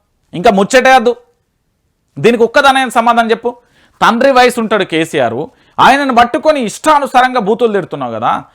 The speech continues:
ఆయన అడిగిన ప్రశ్నలకు సమాధానం చెప్పలేక కదా. ఆయన నీ పేరు తీయలేదన్న ఆవేదన కదా. అక్కడ రేవంత్ రెడ్డి అనే పేరు తీయలేదన్న కోపం కదా.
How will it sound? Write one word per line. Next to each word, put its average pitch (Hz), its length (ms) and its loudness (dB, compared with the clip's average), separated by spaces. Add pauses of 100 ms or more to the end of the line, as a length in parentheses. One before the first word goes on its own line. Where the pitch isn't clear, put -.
(200)
ఆయన 214 180 4
అడిగిన 285 280 2
ప్రశ్నలకు 294 460 -2
సమాధానం 269 580 0
చెప్పలేక 156 460 -2
కదా. 175 280 -2 (260)
ఆయన 269 180 2
నీ 294 100 -2
పేరు 294 320 4
తీయలేదన్న 277 560 2
ఆవేదన 233 540 4
కదా. 151 400 0 (220)
అక్కడ 254 220 2
రేవంత్ 285 420 4
రెడ్డి 277 220 0
అనే 277 160 2
పేరు 277 320 4
తీయలేదన్న 277 540 2
కోపం 226 400 4
కదా. 170 360 4